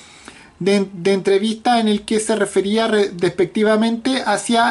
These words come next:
el mismísimo piloto inglés. Y bueno, vamos a hablar un poco de aquello. Bueno, Nelson Piquet fue finalmente penado luego de su, luego de su más que irreprochable comportamiento racista contra la figura de el,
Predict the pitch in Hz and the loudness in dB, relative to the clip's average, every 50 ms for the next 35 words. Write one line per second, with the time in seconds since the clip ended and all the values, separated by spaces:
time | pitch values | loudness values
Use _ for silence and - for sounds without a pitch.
0 | - 202 175 180 185 190 202 214 208 - 247 233 240 240 233 240 226 220 220 226 | 0 0 0 0 0 0 0 0 0 2 2 2 2 2 2 0 0 0 0 0
1 | 220 233 214 196 196 208 220 233 240 233 - 254 233 214 180 147 127 120 160 202 | 0 0 0 0 0 2 2 2 2 0 0 0 2 2 2 0 0 0 0 2
2 | 240 254 240 - 262 254 247 247 247 254 240 254 269 247 254 262 262 262 254 254 | 2 2 2 0 0 2 2 2 2 2 0 0 0 0 2 2 2 0 0 2
3 | 214 170 127 120 110 107 110 123 160 180 170 127 107 101 - - - - - - | 2 0 2 0 -2 -4 -4 -2 -2 -2 -2 -2 -4 -8 -14 -20 -20 -20 -20 -20
4 | - - - - - - - - - - 185 196 226 240 233 - 277 240 220 254 | -20 -20 -20 -20 -20 -20 -20 -20 -12 -4 -2 2 2 2 2 2 0 0 0 0
5 | 233 - 240 240 240 - 254 226 - - 240 214 220 220 214 226 226 220 - 240 | 0 0 0 -2 -2 -2 -4 -4 -2 0 0 2 2 2 2 2 0 0 -2 -2
6 | 226 220 196 196 202 208 220 220 233 240 247 - - 202 196 214 214 226 226 220 | 0 0 0 0 0 0 0 2 2 2 0 0 -2 0 2 2 2 2 2 2
7 | 220 220 214 - - - 233 226 226 226 214 - - - _ - - 180 196 208 | 0 0 -2 -2 -2 -2 -2 0 0 0 0 -2 -2 -8 _ -10 -2 0 0 2
8 | 202 220 214 214 214 214 208 208 202 196 196 190 190 185 170 - - 202 190 196 | 2 2 2 4 4 4 4 4 4 2 2 2 2 0 -2 0 -2 -2 -2 0
9 | 208 208 208 - - 233 214 220 220 214 214 208 190 - - - 214 214 214 226 | 0 -2 -2 0 0 0 2 2 0 0 0 0 0 0 0 0 0 0 0 0
10 | 220 233 214 208 214 208 - 202 196 208 214 208 226 220 196 180 156 - - 220 | 0 0 0 0 0 -2 0 0 0 2 0 2 0 0 0 0 -2 -2 -2 -2
11 | 202 - - 247 247 254 247 - - - - - - - - - - - - - | -2 0 0 2 2 2 0 -4 -12 -20 -20 -20 -20 -20 -20 -20 -20 -20 -20 -20
12 | - - - 202 202 202 214 220 214 214 208 202 - 214 202 196 220 240 247 247 | -20 -4 -2 -2 0 2 2 2 4 2 2 0 -2 -4 -2 0 0 2 2 2
13 | 247 233 214 220 220 233 240 240 - - 202 214 220 233 240 247 | 2 2 2 2 2 0 0 -2 -2 0 2 2 4 4 2 0